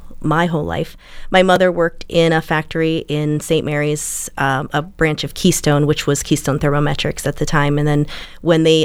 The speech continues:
outsourced, she ended up being able to go to school at the age of forty and began working for the U-, University of Pittsburgh through the C E C in Saint Mary's. I also have a brother who is, uh, his bro-, his name is Ken also. He's a special education teacher in L County.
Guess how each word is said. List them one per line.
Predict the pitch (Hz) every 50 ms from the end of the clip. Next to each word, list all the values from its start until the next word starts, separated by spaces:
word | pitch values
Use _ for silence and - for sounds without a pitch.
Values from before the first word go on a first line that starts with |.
| -
outsourced, | - 160 156 - - - 151 151 151 - - - - - -
she | - - - 196 175
ended | 165 160 160 156
up | 151 147 - -
being | - - 156 156
able | 151 151 151 147
to | -
go | - 147
to | -
school | - - - - 175 160
at | 147
the | - -
age | 156 156 -
of | 147
forty | - - 156 151 151 170 247 285 - - - - - - - - -
and | - 165 165 160 165 160
began | 165 165 160 165 165 160
working | 156 156 156 156 165 165
for | 160 - 175 170
the | 165 170
U-, | 170 170 160 156 -
University | - 175 175 180 170 160 156 156 - - 170
of | 170 175
Pittsburgh | - - 156 - - - 156 180
through | - - 165 156
the | 156
C | - - 156
E | 151 - 185 220
C | - - 170 147 180 - - - - - - -
in | - 165
Saint | - - 165 170 -
Mary's. | - 147 139 135 165 214 - - - - - - - - - -
I | - 185 185
also | 185 185 - 202
have | 190
a | 196
brother | 185 185 - 175 165 165 165 180 254 254 - - -
who | - 208 196 185 - -
is, | 170 170 165 165 160 160 - - -
uh, | 160 156 160
his | 160 175 175
bro-, | - 170 156
his | - - 180
name | 180 165 156 165
is | 165 -
Ken | - 180 165 151
also. | 151 151 147 - - 151 160
He's | 170 - 170 160 160 160 156 -
a | 151 151 147
special | - - - 170 - - 170 165
education | 156 160 151 - 180 180 - - 165 165
teacher | 151 - - - - - 214 262
in | 254 185 160
L | 151 156
County. | - - 147 143 143 160 214